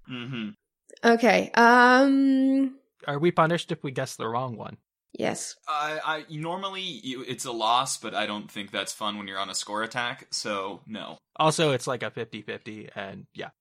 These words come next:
Speaker 3: So, okay. It doesn't, we don't really have anything pointing from one or the other, so let's just guess Slurpuff.
Speaker 1: That is correct.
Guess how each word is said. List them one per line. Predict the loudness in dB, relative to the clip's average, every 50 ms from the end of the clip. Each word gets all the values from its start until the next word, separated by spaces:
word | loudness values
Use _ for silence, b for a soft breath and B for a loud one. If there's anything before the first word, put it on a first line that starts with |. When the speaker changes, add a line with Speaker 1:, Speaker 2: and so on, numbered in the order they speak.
| _ _ _ _
Speaker 3:
So, | _ -8 -4 -4 -4 -4 -6 -8 _ _ _ _ _ _ _ _ _ _ _ -4
okay. | -4 -4 -2 -4 -8 -10 -12 _ -10 -6
It | -4 2
doesn't, | 2 2 2 2 -2 -6 -8 _ _ _ -20 b b b b b b 2
we | 4 6
don't | 6 6
really | 6 6 6 6
have | 6 4 4 4
anything | 2 0 0 -4 -6 -6 -6 -6
pointing | -6 -6 -6 -8 -8 -6
from | -6 -4 -2
one | -2 -2 -2 -2
or | -6 -8
the | -8 -10 -10
other, | -10 -10 -12 -16 _ _
so | -8 -6 -6 -4 -6 -6
let's | -6 -6 -6 -6 -6 -4
just | -4 -2 -4 -4 -8 _ _ _ _ _ _ _ -18 -12
guess | -10 -8 -8 -8 -8 -12 -14 -18 _ _ _ _ _ _
Slurpuff. | -20 -14 -10 -10 -10 -8 -6 -6 -6 -6 -6 -10 _ _ _ _ _ _ _ _ _ _ _ _ _ _ _ _ _ -8 -4
Speaker 1:
That | -2 -2 -2
is | -2 -4
correct. | -6 -4 -4 -4 -6 -6 -10 -16